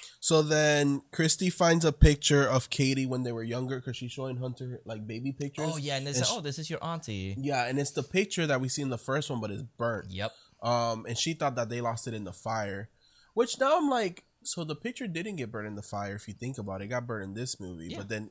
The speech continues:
Speaker 1: someone, did someone take, did you think the, you think Daniel took it to Katie's house
Speaker 2: Or maybe
Speaker 1: and left it in the attic?
Speaker 2: Oh, like, someone must have take-, that's true.
Speaker 1: Okay, 'cause I'm trying to fig-, this is what I'm trying to figure out that I might be a little confused on, if anyone can help me.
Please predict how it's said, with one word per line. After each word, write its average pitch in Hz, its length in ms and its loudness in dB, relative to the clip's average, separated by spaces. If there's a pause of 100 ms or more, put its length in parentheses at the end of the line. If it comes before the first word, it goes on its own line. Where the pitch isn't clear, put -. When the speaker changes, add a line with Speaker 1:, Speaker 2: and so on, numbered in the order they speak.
Speaker 1:
someone, 175 460 -2
did 131 140 0
someone 214 320 -4
take, 135 300 -6
did 135 180 -6
you 156 80 -8
think 180 220 -10
the, 127 120 -10 (160)
you 127 100 -4
think 135 220 -6
Daniel 117 280 -4
took 120 200 -10
it 107 40 -10
to 101 100 -12 (200)
Katie's 117 360 -12
house 131 320 -18 (240)
Speaker 2:
Or 160 120 -4
maybe 165 220 -2
Speaker 1:
and 131 100 2
left 120 220 -2
it 120 80 -4
in 117 100 -4
the 107 120 -10
attic? 104 240 -10 (1500)
Speaker 2:
Oh, 135 220 0
like, 123 200 -2
someone 120 320 -6
must 143 180 -6
have 95 80 -10
take-, - 240 -10
that's - 300 -6
true. 113 560 -4
Speaker 1:
Okay, 151 220 0
'cause 160 200 -6
I'm 165 120 -2
trying 202 160 -4
to 208 80 -4
fig-, 196 260 -6
this 170 160 -4
is 208 80 -8
what 202 120 -2
I'm 185 80 -2
trying 175 160 -4
to 170 80 -2
figure 143 200 -4
out 143 140 -2
that 135 80 -2
I 131 60 -2
might 135 180 -4
be 139 60 -2
a 127 80 -2
little 135 260 -2
confused 127 420 -6
on, 113 160 -2
if 107 140 -8
anyone 113 240 -6
can 110 160 -8
help 98 180 -8
me. 90 200 -12